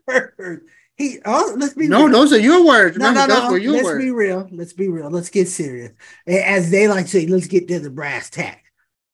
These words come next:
Speaker 1: You do take over some of the cooks. And sometimes I see, I purposely take my time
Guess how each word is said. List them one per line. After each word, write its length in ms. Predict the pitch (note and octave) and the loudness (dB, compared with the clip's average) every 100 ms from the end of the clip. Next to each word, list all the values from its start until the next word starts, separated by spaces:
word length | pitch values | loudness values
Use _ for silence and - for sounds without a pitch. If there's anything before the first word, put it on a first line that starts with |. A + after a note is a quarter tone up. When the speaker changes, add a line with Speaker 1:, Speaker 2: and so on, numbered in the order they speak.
| _ _ - | _ _ -6
Speaker 1:
You 180 | E3 C#4 | 0 2
do 440 | D4 D#4 D#4+ D#4+ | 2 2 2 0
take 260 | - C4 B3+ | 0 0 2
over 300 | A#3+ A#3 A#3 | 0 0 -2
some 240 | A3+ A3 | -4 -4
of 80 | G3+ | -6
the 80 | F#3+ | -8
cooks. 540 | F#3 A3 - - - - _ _ | -6 -6 -6 -12 -18 -18 _ _
And 140 | E3+ D#3+ | -10 -8
sometimes 480 | A3+ A3 B3+ A3 F3+ | -6 -4 -2 -2 -4
I 180 | E3+ F3 | -6 -6
see, 240 | - G3+ - | -8 -10 -8
I 140 | D#3+ - | -8 -10
purposely 480 | - C4+ C4+ A3 - | -4 -4 -4 -8 -12
take 240 | F#3 A#3 F3+ | -8 -8 -8
my 120 | E3 | -10
time 380 | D#3+ F#3+ D#3 C#3 | -10 -10 -8 -10